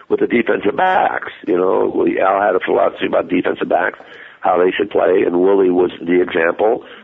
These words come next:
like I was the example with the receivers. So Al wanted to keep that,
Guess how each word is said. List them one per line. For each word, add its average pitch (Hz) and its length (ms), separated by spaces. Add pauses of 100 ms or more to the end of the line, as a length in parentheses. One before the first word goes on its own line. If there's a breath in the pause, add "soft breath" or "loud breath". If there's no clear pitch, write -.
like 90 160
I 95 80
was 92 180
the 92 100
example 92 440
with 87 140
the 95 80
receivers. - 600
So 87 340 (380 loud breath)
Al 104 320
wanted 95 360
to - 40
keep 98 220
that, 113 320